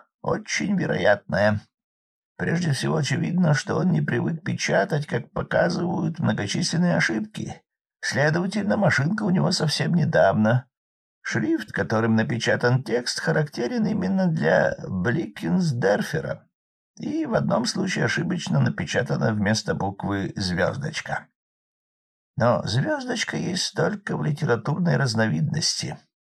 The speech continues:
Что касается возраста машинки, то есть очевидные следы износа. Например, некоторые буквы утратили чёткость. Особенно это видно в букве «Е», которая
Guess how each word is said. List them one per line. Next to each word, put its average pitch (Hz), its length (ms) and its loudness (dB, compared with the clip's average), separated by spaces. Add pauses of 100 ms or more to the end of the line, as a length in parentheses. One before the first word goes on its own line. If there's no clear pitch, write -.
(760)
Что - 220 -2
касается 143 540 0
возраста 190 540 0
машинки, 123 500 2
то - 120 -4
есть - 300 -4
очевидные 185 560 0
следы 143 400 0
износа. 135 880 2
Например, 107 560 0
некоторые 113 560 0
буквы 143 600 -2 (340)
утратили - 600 -2
чёткость. - 760 -2 (540)
Особенно 254 400 -2
это 208 200 0
видно 214 460 0
в 139 80 2
букве 143 420 0
«Е», - 400 2 (480)
которая 101 600 0